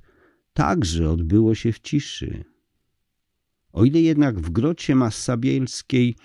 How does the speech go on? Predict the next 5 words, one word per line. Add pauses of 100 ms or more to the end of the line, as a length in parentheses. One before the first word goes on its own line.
(300)
Maryja
przemówiła
za
drugim
razem,